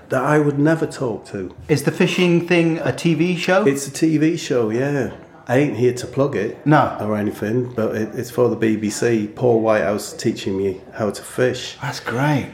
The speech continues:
Speaker 1: Unbeknownst to me, I, I had a heart bypass eighteen months ago, or
Speaker 2: Yeah.
Speaker 1: whatever. And I live just, like,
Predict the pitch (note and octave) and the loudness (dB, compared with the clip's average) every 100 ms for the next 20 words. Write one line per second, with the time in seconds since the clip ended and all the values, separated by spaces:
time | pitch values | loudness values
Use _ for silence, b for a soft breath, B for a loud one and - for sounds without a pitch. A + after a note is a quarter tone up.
0 | - C3+ D#3 D3 C3+ B2+ A#2 - A2+ B2+ | -2 2 4 4 4 4 2 -2 2 4
1 | C3+ G#2+ A2+ - B2+ C3 B2+ B2+ A#2 G#2+ | 4 2 0 0 2 2 4 2 0 -2
2 | G#2+ G2+ - - C#3 C3 A#2 F#2 - - | -2 -4 -4 0 2 2 0 -2 -4 -8
3 | F#2+ - - - - - - - G2+ G2+ | -10 -12 -14 -18 -20 -20 -20 -10 -6 -4
4 | - G2 F#2+ G2 - - F2 F2+ A#2+ B2 | -2 -2 -2 -4 -8 -12 -12 -8 -4 -2
5 | F#2+ F2+ F2+ B B B - G2 G2+ G2+ | -2 -4 -10 B B B -4 0 2 0
6 | - - _ - - _ - - - - | -4 -16 _ -20 -20 _ -20 -20 -20 -6
7 | - A2+ A2+ A2+ G2 - - - - - | -2 0 2 0 -2 -10 -14 -18 -20 -20
8 | - - - B2 A#2 G2 - | -16 -6 -2 0 2 0 -2